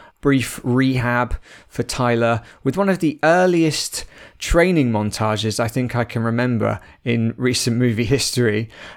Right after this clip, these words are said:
But, you know, I think it works well, this kind of man with nothing to live for. He is gonna thrust himself into any situation. I know towards the end, when he goes back and saves the boy, he knows he's going into a trap,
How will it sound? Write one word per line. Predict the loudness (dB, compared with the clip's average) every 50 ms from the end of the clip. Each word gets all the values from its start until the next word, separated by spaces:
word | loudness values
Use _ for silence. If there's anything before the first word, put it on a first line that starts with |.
| -4 2
But, | 2 2 2 2
you | -2 -4 -2
know, | -2
I | -2 -2
think | -2 -2 -2 0
it | 0 2
works | 2 2 0 0 -2 0
well, | 2 4 4 4 4
this | 2 0 0 -2
kind | -4 -6 -4 -2
of | -4 -4 -4
man | -2 -2 0 0 0 0 0 -2
with | -2 -2 -2
nothing | -4 -6 -4 -4 -6 -6 -4
to | -4 -2
live | 0 0 0 -2
for. | -4 -4 0 2 2 4 4 2 0 -2 -6 -14 -20 -20 -20
He | -8 -2 0 2 4 4 4 4 2 2 0 -2 -6 _ _ -2
is | 0 0 2 0 -2 -6 -10 -6 0
gonna | 2 2 2 2 -2
thrust | -6 -10 -2 -2 0 0 0 -2 -4 -2
himself | -2 -2 0 2 2 2 2 2 0
into | -2 -2 -2 -2 -2
any | -2 -2 -2
situation. | -2 -4 -4 -4 -4 -2 -2 0 0 0 -2 -4 -4 -2 -2 -2 -4 -6 -10 -16 -18 -18 -18 -10 -6
I | -4
know | -2 0 0 0 -2
towards | -4 -6 -4 0 0 0 0 0
the | 0 2 4
end, | 4 4 2 2 0 -2 -2
when | -2 -2 -2 -2
he | -4 -4
goes | -2 0 0 0 0
back | 0 -2 -2 -2 -2 -4 -8
and | -8 -6
saves | -4 -4 -2 -2 -2 -2 -4 -6
the | -6 -4
boy, | 0 2 4 4 4 4 4 2 0 -4 -8 -16 -20 -20 -20 -20 -14 _
he | -6 -4 0
knows | 2 2 4 4 2
he's | 2 0
going | -2 -2 -2 -2 -4
into | -6 -6 -6 -6 -6
a | -6
trap, | -6 -4 -4 -2 -2 -4 -6 -8